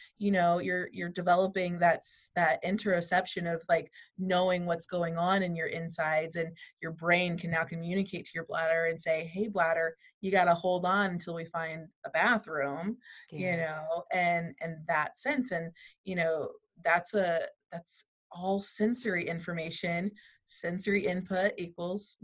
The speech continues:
Speaker 1: motor output. Um, and that's, that's really all our body does. Like,
Speaker 2: Yeah.
Speaker 1: every, everything you put food in and how it's digests, it's, you know, um, it, you know, we have to have food going into our,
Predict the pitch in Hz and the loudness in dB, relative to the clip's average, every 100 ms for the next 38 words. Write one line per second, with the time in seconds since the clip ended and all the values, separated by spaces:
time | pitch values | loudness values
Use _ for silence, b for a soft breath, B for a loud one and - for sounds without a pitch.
0 | 160 156 156 170 185 190 254 - - - | -10 -8 -4 0 2 2 0 -4 -6 -2
1 | - - B B B 190 185 170 165 165 | -2 -4 B B B -2 0 0 0 -4
2 | 160 - 180 175 165 170 - - _ - | -8 -8 -4 0 0 -2 -8 -16 _ -20
3 | - 175 - - _ 180 175 165 180 220 | -16 -16 -16 -20 _ -14 -12 -10 2 4
4 | 220 165 185 180 175 160 156 151 - 208 | 4 6 8 8 8 4 4 2 2 -8
5 | - - 175 175 170 143 131 180 180 180 | -10 0 0 0 -4 -10 -2 0 0 -2
6 | 180 185 196 190 _ B B - 180 185 | -6 -4 -6 -8 _ B B -4 0 0
7 | 180 180 175 202 196 - _ _ - 214 | -2 -6 0 2 2 -2 _ _ 2 4
8 | 196 190 202 196 175 165 170 170 180 180 | 4 2 2 2 0 -4 0 2 2 0
9 | - 175 165 185 170 170 - - 165 - | 0 -2 0 0 0 0 -18 -12 -12 -12
10 | - B B B 196 175 165 160 156 - | -20 B B B -8 -4 -2 0 -2 -2
11 | 175 170 160 160 175 202 _ _ _ _ | -4 -4 -8 -10 -12 -16 _ _ _ _
12 | _ - 180 127 - - - _ _ _ | _ -14 -10 -10 -12 -20 -20 _ _ _
13 | _ _ 175 165 156 170 170 180 185 175 | _ _ -8 -8 -8 -8 -2 0 2 2
14 | - 226 240 202 B B _ 190 185 185 | 0 -4 2 0 B B _ 0 2 2
15 | 180 170 | 2 2